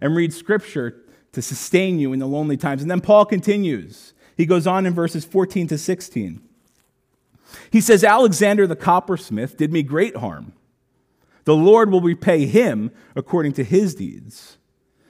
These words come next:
Beware of him yourself, for he strongly opposed our message. At my first defense, no one came to stand by me, but all deserted me.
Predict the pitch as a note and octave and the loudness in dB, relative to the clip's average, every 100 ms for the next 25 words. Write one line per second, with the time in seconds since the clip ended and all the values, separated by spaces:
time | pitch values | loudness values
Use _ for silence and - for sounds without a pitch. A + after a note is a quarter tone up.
0 | _ C3+ C#3+ F#3 A3 A#3 A3 A3+ - D3+ | _ 0 0 0 0 0 -2 -2 -2 -2
1 | B2 G3 - - - C3 B2+ - E3 D#3 | -2 -4 -10 -18 -10 -8 -8 -6 -6 -4
2 | D3+ C#3+ - A#3 D#3+ B2+ C3 C#3+ G3+ G3+ | -4 -8 -4 -2 -2 -4 -6 -6 -8 -10
3 | E2+ - - _ _ _ _ _ _ _ | -16 -20 -20 _ _ _ _ _ _ _
4 | _ B2 C3 B2 - F#3+ G#3 - A#2 - | _ -4 -4 -4 -4 -6 -6 -8 -8 -6
5 | A#2 G#2 G#2+ A2+ F#3+ F#3+ A#2+ - A2+ G2 | -8 -6 -6 -4 -2 -4 -6 -8 -8 -8
6 | G2 - A2+ A#2 G#2 G#2 A2 G#2 - B2+ | -12 -10 -8 -8 -8 -8 -10 -12 -14 -10
7 | C#3 A#2+ A#2+ _ _ - A2+ B2 D3 C3 | -8 -10 -14 _ _ -14 -8 -4 -4 -4
8 | G2 D#2+ - | -8 -10 -14